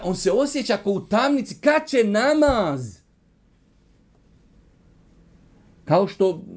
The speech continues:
ja znam kako je kod nas na selu ljudi. Njemu kad rekneš da sjedi, znači, bolje ti šamaraj ga. Ne može on sjedit, on samo radit.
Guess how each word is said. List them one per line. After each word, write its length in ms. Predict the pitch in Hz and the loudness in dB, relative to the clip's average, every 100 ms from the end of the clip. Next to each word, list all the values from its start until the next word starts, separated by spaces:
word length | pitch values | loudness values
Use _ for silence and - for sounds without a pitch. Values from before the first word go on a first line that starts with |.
| - - - | -18 -20 -18
ja 300 | 135 135 143 | -10 -4 -4
znam 260 | 131 165 151 | -4 -4 -2
kako 240 | 147 151 | -2 -2
je 100 | 135 | -4
kod 160 | 139 156 | -4 -4
nas 340 | 151 - - - - - - | -4 -6 -12 -18 -20 -14 -8
na 140 | 127 | -8
selu 420 | - 147 156 131 | -2 -2 -2 -6
ljudi. 360 | 120 135 123 - - - - - - - - - | -6 -6 -6 -14 -20 -20 -20 -20 -20 -20 -6 0
Njemu 200 | 269 294 | 0 2
kad 120 | 226 | 0
rekneš 280 | 262 214 196 | -2 -4 -4
da 80 | 202 | -4
sjedi, 360 | - 185 139 - - - - - - - - - | -2 -2 -2 -10 -20 -20 -20 -20 -20 -20 -20 -20
znači, 300 | 104 - - - 113 | -18 -16 -18 -18 -8
bolje 300 | 143 151 151 | -4 -4 -6
ti 80 | |
šamaraj 480 | 143 160 147 131 98 | -6 -4 -4 -4 -8
ga. 140 | - - - - - - - - - | -16 -20 -20 -20 -20 -20 -20 -20 -14
Ne 320 | 110 139 180 | -8 -2 0
može 280 | 214 226 220 | 0 -2 -4
on 100 | 233 | -4
sjedit, 540 | - 190 214 127 - - - - - | -4 -4 -2 -4 -10 -18 -20 -18 -8
on 140 | 123 143 | -4 -2
samo 420 | - 220 262 262 | 0 2 2 2
radit. 680 | 226 226 220 135 113 - | 2 2 2 -2 -8 -20